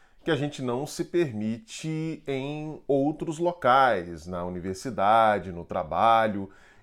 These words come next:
em locais públicos com amigos ou pessoas que a gente não conhece. Esse grau de intimidade tão elevado que nós temos na relação com a nossa família só se manifesta também nos nossos relacionamentos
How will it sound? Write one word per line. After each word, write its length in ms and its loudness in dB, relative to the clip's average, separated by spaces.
em 80 -2
locais 520 -2
públicos 760 -4
com 240 -4
amigos 760 -4
ou 100 0
pessoas 640 -6
que 80 -4
a 40 -2
gente 280 -8
não 120 -4
conhece. 800 -6
Esse 380 0
grau 560 4
de 160 -6
intimidade 760 -2
tão 320 2
elevado 720 0
que 120 -10
nós 260 -6
temos 380 -6
na 100 -2
relação 580 -4
com 260 -6
a 40 -4
nossa 360 -8
família 840 -6
só 380 -2
se 220 -4
manifesta 800 -2
também 600 -6
nos 220 -4
nossos 400 -4
relacionamentos 1200 -4